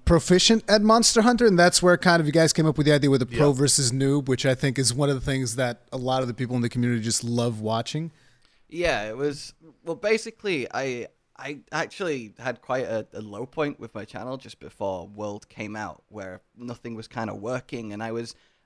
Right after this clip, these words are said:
Speaker 3: about fifty fifty on actually quitting. And I was
Speaker 1: Oh.
Speaker 3: like, yeah, yeah, it was, it was, it wasn't the best, but I was like, "Okay, look, I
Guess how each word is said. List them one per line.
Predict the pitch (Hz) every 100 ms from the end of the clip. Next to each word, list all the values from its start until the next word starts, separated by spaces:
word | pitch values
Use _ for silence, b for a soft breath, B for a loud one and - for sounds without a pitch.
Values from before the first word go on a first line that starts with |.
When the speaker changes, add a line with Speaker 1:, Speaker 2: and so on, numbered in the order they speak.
| -
Speaker 3:
about | 123 117
fifty | - 160 -
fifty | 135 143 139 123
on | 101
actually | 110 - 76
quitting. | - 139 135 78 85 - _ _ _ _ _
And | 120 107 101 95 90 -
I | 156
was | 120 110
Speaker 1:
Oh. |
Speaker 3:
like, | 117 - - _ _ _
yeah, | 160 196
yeah, | 170 135
it | 110
was, | 131 123 -
it | 113
was, | 123 117 - -
it | 117
wasn't | 147 151 117
the | 107
best, | 131 110 - -
but | 131
I | - 147
was | 151
like, | 156 151 170
"Okay, | 170 117 95
look, | 101 - - -
I | 123 131